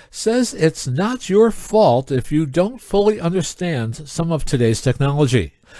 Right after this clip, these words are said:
Australia's own Arnold Bentschop, V K six F L A B, asks, "What do you know now that you wish you knew before becoming an amateur operator?" Our own amateur radio historian, Bill Continelli, W two X O Y, will be here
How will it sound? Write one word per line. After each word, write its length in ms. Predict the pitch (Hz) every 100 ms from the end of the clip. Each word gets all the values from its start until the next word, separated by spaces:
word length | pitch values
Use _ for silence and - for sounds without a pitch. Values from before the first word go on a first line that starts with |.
| - -
Australia's 680 | - 98 - 120 175 170 117
own 260 | 117 151 156
Arnold 320 | 131 123 123
Bentschop, 520 | 139 208 - 123 87 _
V 160 | - 113
K 180 | - 113
six 300 | - 127 -
F 160 | 131
L 140 | 143 120
A 80 | 107
B, 260 | 185 240
asks, 480 | 110 104 147 - - - - -
"What 260 | - 214 240
do 80 | 226
you 180 | 220 208
know 260 | 165 170
now 680 | 160 110 120 139 92 92 104
that 240 | - 107 113
you 100 | 104
wish 300 | 151 190 180
you 120 | 165
knew 440 | 151 165 92 80 - _ -
before 760 | 107 - - 226 143 87 107 -
becoming 440 | - 110 117 117 123
an 140 | 131
amateur 460 | 113 113 113 123 113
operator?" 560 | 113 107 101 87 69 _ _ - - - -
Our 180 | 117 123
own 220 | 175 196
amateur 340 | 175 202 -
radio 300 | 165 185 190
historian, 640 | 170 160 - 202 226 151 95
Bill 200 | 113 170
Continelli, 600 | 175 180 156 143 196 143
W 260 | 107 120 131
two 220 | - 180
X 220 | 165 -
O 60 | 135
Y, 280 | 131 180
will 160 | 233 127
be 140 | 101 87
here 300 | 90 90